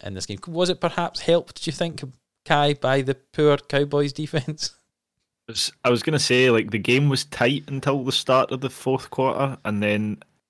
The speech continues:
Speaker 2: I don't know what happened.
Speaker 1: Tony
Speaker 2: It went
Speaker 1: Gibson
Speaker 2: from
Speaker 1: happened. Tony Gibson.
Speaker 2: It went from being twenty sixteen to forty-one sixteen in the space of, like, three plays.
Speaker 1: Yeah.
Speaker 2: Um,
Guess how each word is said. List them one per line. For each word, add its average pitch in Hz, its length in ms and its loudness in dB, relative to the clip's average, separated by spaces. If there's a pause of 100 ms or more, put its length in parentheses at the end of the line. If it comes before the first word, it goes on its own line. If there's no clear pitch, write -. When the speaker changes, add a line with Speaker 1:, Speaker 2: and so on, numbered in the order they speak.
(440)
Speaker 2:
I 101 100 -6
don't 107 280 -6
know 101 200 -6 (120)
what 95 300 -2
happened. 92 580 -12 (120)
Speaker 1:
Tony 196 140 2
Speaker 2:
It - 40 2
went 208 100 2
Speaker 1:
Gibson 214 300 2
Speaker 2:
from 190 100 6
Speaker 1:
happened. 208 420 0
Tony 254 360 2
Gibson. 220 640 -2 (340)
Speaker 2:
It 123 120 2
went 143 220 4
from 156 140 2
being 143 200 4
twenty 127 500 0
sixteen 113 680 -2
to 101 120 -6
forty-one 110 800 0
sixteen 110 500 -4
in 98 80 -2
the 95 60 -4
space - 300 -4
of, 98 80 -2
like, 92 260 -6 (280)
three 98 240 -4
plays. 98 540 -6 (180)
Speaker 1:
Yeah. 90 240 -8 (300)
Speaker 2:
Um, 92 640 -2